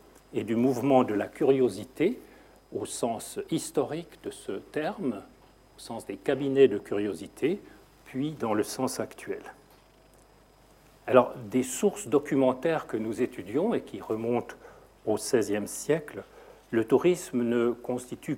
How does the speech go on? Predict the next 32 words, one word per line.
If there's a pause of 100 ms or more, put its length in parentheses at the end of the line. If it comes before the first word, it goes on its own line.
qu'une
partie, (600)
mais
une
partie
qui
devient (560)
de
plus
en
plus (120)
importante
au
fil
des
siècles, (600)
jusqu'à
constituer,
à
partir
du
dernier
tiers
du
dix-huitième, (840)
euh, (120)
et (500)
au
cours
du
dix-neuvième
siècle,